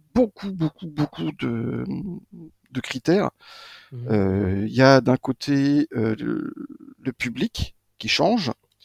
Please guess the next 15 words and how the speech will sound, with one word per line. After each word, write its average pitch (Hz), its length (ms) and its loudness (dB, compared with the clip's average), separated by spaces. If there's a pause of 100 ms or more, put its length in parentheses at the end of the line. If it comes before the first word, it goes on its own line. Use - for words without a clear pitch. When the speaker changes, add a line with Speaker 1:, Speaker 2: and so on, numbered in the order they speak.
(640)
Speaker 1:
Euh, 101 420 -2
il 104 80 -4
y 117 80 0
a 113 160 4
d'un 117 240 2
autre 131 160 -2
côté, 139 640 0 (400)
Animeland 139 480 6 (160)
parle 147 400 4 (160)
d'animation. 127 600 0
L'animation 120 520 -2
est - 120 -6
un 127 80 -2
média 123 360 0 (160)
audiovisuel. 120 720 2